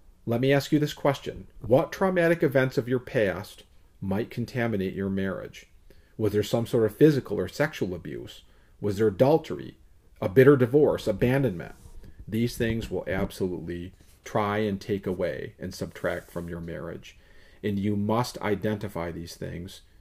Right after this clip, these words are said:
and you must bring them to the surface and tackle them, or it will suck the life right out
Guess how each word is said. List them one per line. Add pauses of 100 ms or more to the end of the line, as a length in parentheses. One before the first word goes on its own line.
(120)
and
you
must (180)
bring
them
to
the
surface (380)
and
tackle
them, (720)
or
it
will
suck
the
life (280)
right
out